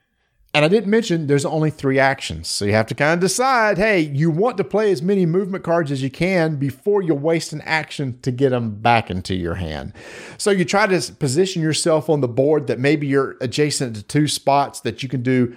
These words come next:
a build and an upgrade or two upgrades, you know, without having to move again. Uh, there's a concept of if you land on a space with the bird, you put your hand into a bag and pull out a token of a bird.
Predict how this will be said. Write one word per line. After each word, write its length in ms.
a 80
build 400
and 140
an 60
upgrade 680
or 220
two 140
upgrades, 680
you 120
know, 200
without 440
having 300
to 60
move 300
again. 600
Uh, 140
there's 220
a 40
concept 640
of 160
if 120
you 80
land 260
on 140
a 40
space 380
with 140
the 60
bird, 500
you 80
put 240
your 100
hand 260
into 220
a 40
bag 380
and 100
pull 180
out 120
a 60
token 440
of 120
a 60
bird. 540